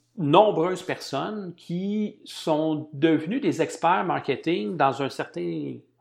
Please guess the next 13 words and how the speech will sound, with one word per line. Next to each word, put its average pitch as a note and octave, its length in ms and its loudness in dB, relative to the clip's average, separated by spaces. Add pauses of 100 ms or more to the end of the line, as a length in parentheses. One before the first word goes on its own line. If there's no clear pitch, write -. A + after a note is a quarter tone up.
(300)
certain - 340 -6
aspect. D#3+ 540 -6 (480)
Euh, B2 140 -2
par C#3 140 2
exemple, D#3 460 0 (640)
euh, - 460 -10
quelqu'un E3+ 280 2
qui F#3 80 -8
s'est C#3 220 2
mis E3 240 -2
à B2+ 240 0
gérer C3 400 -2
Facebook C3+ 560 -2